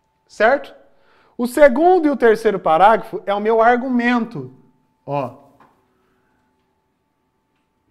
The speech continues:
Argumento. O terceiro parágrafo também é um argumento. O segundo e o terceiro, eles são argumentos. E o quarto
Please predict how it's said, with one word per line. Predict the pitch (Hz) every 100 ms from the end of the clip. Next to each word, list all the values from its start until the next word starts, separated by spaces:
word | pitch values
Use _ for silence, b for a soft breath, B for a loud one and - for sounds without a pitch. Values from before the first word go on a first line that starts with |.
| _ -
Argumento. | 185 214 226 226 226 233 - _ - 185 214 190 185 185 - 143 120 - _ _ _ _ _ _ _ _ _ _ _ _ _ _ _ _ _ _ _ _ -
O | 208
terceiro | 269 262 262 262 254
parágrafo | 214 175 208 208 147 147
também | 196 196 196 285
é |
um | 262
argumento. | 226 214 190 156 131 131 127 -
O | 139
segundo | - 151 185 302 277
e |
o | 247
terceiro, | 208 190 190 185
eles | 180
são | 180
argumentos. | 156 147 135 117 _ _ _ _ _ _ -
E | 247
o | 294
quarto | - 226 185 196 190 240